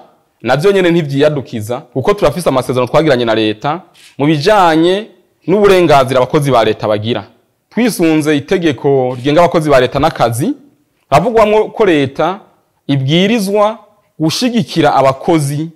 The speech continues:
ikoresha kuronka uburenganzira bwo kuronka ideni rya mbere ribafasha kuronka uburaro. Twipfuza ko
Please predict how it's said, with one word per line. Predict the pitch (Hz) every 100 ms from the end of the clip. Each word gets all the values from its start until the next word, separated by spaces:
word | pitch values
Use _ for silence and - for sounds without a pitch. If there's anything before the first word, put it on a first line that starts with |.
| _ _ _ -
ikoresha | 120 - 151 160 120 - 127 151 - _ _
kuronka | - 147 147 151
uburenganzira | 151 180 151 127 123 131
bwo | -
kuronka | 139 120
ideni | 113 135 131
rya | 113 110
mbere | 110 107
ribafasha | 107 110 139 131
kuronka | - 107 104
uburaro. | 104 120 110 110 - _ _ _ _ _ _
Twipfuza | - 143 - 143 127 156
ko | - 208 208